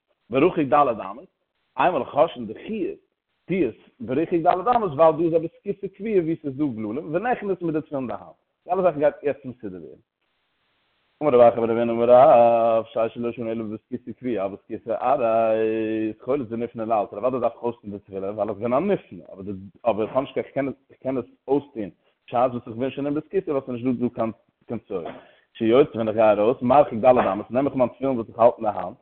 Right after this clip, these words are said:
און איך וואק אוועק, דאלע דאמעס, פון דער בסקיסה. און איך בין גלייך דארט, באוואוסט, אז איך אויס דער בסקיסה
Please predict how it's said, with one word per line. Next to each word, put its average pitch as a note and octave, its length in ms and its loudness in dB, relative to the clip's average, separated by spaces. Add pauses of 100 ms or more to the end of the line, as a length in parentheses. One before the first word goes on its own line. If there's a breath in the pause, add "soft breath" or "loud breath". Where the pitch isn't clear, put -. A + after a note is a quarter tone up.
(260)
און G2+ 100 -8
איך F#2+ 100 -14
וואק D3 220 6
אוועק, B2+ 260 8
דאלע B2+ 260 6
דאמעס, A2 480 0 (160)
פון A#2+ 120 -6
דער G#2 100 -8
בסקיסה. G2+ 360 -16
און D3+ 140 -10
איך F3+ 140 -6
בין C#3 180 -4
גלייך A2 320 -4
דארט, F#2 260 -12
באוואוסט, E3 300 -4 (280)
אז - 60 -8
איך A2+ 100 -10
אויס C#3 180 2
דער C#3 80 -10
בסקיסה D3+ 380 -10